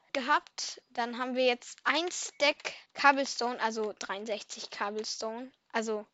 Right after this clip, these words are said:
Bruchstein. Und mal sehen,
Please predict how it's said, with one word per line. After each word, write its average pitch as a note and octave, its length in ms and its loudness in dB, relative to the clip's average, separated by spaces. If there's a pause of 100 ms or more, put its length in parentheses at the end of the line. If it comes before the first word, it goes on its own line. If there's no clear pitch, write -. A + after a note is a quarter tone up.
(220)
Bruchstein. B3 500 0 (1040)
Und A#3+ 540 -2
mal A3+ 220 2
sehen, D#4+ 420 6